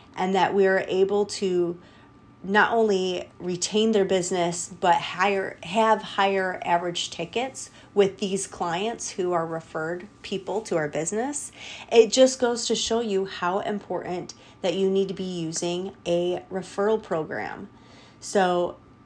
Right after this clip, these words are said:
in order for you to gain momentum in your business, you gotta get going with referrals, asking for them, right? Now, I don't wanna give everything away. So if you are wanting to build your clientele faster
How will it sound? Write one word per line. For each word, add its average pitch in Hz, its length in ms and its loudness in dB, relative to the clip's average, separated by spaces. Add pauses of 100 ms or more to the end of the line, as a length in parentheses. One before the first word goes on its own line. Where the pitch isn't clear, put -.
(260)
in 214 140 4
order 233 340 4
for 254 200 -2
you 190 280 0
to 185 180 -6
gain 196 520 4
momentum 170 600 0
in 165 200 -4
your 160 120 -2
business, 165 640 -2
you 165 200 -10
gotta 185 380 -2
get 170 320 -2
going 151 420 -4 (140)
with 151 240 -4 (260)
referrals, 151 720 -4 (240)
asking 170 480 0
for - 200 -10
them, - 280 -12
right? 190 340 -2 (400)
Now, 202 320 6 (400)
I 190 100 2
don't 214 160 6
wanna 226 160 8
give 226 180 6
everything 220 400 4
away. 180 460 2 (160)
So 185 420 4
if 190 180 -4
you 220 140 4
are 226 140 6
wanting 220 480 2
to 208 360 0
build 180 460 -2
your 233 120 -2
clientele 226 560 -2
faster 196 880 -2